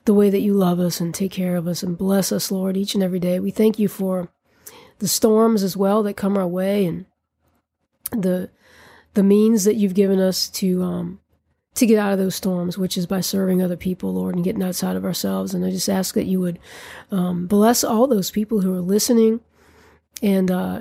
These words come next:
just put on their hearts and, and move them to, um, get out and serve and, and, and be the hands and feet of Jesus, Lord, and,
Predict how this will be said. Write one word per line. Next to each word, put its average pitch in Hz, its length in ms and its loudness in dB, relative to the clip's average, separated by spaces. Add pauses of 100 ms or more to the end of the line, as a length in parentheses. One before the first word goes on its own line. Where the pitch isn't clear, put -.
just 254 280 -4
put 247 140 4
on 269 120 6
their 208 140 2
hearts 185 380 -2
and, 180 380 -2
and 190 260 0
move 226 400 4
them 175 320 0 (540)
to, 196 360 2
um, 185 400 -4
get 226 180 4
out 214 140 0
and 202 120 0
serve 185 440 0
and, 165 180 -2
and, 185 300 -2
and 196 260 -2
be 190 140 4
the 190 100 2
hands 180 280 0
and 175 120 -4
feet 190 160 -2
of 175 80 -6
Jesus, 180 480 -6
Lord, 190 240 -4
and, 175 180 -4